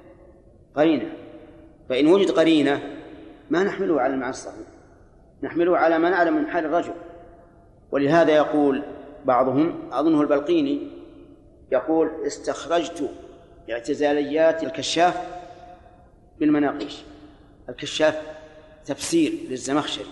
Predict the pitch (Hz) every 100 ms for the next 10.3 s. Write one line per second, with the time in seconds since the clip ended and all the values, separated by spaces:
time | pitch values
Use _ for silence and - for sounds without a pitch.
0 | - - - - 160 - 208 202 220 160
1 | - - 104 95 - - - 160 160 143
2 | 139 165 - - - - - - 110 151
3 | 143 143 139 135 127 170 127 - - -
4 | - - - - 151 151 147 170 160 139
5 | 143 151 123 135 131 135 - 131 131 139
6 | 160 - - - - - - 147 - 226
7 | 208 196 185 170 147 160 131 160 175 -
8 | - - - - - - - - _ -
9 | - 147 165 156 165 143 131 - 151 -
10 | 135 131 113